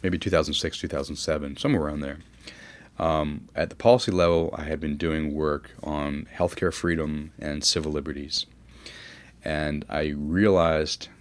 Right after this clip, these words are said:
that, at least at the civil liberties level domestically, s-, some of the surveillance issues I was dealing with at the time, th-, they were caused by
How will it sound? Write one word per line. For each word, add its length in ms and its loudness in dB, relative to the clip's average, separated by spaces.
that, 300 0
at 180 0
least 220 0
at 80 -2
the 60 -2
civil 260 2
liberties 460 2
level 280 0
domestically, 800 -2
s-, 160 -10
some 160 -2
of 60 0
the 60 -4
surveillance 540 2
issues 300 -2
I 60 0
was 180 -4
dealing 260 -2
with 140 -4
at 80 -8
the 100 -10
time, 420 -6
th-, 180 -10
they 200 8
were 300 4
caused 600 2
by 480 -2